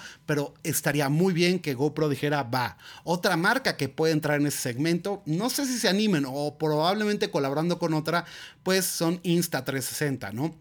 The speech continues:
Podrían entrar. Obviamente D J I, Skydio lo tiene. Autel, no sé si les interese, pero estaría interesante.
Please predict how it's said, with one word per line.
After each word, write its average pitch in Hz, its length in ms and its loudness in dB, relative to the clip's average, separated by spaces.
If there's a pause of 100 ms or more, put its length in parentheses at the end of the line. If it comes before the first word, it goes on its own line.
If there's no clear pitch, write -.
(240)
Podrían 156 420 2
entrar. 123 360 -4 (220)
Obviamente 180 500 2
D 131 80 -2
J 139 320 -2
I, 208 180 -2 (240)
Skydio 143 600 2
lo 131 160 -4
tiene. 202 380 0 (320)
Autel, 254 580 2
no 196 240 4
sé 277 180 0
si 269 120 2
les 226 160 0
interese, 214 440 0
pero 185 260 -2
estaría 160 300 0
interesante. 170 680 0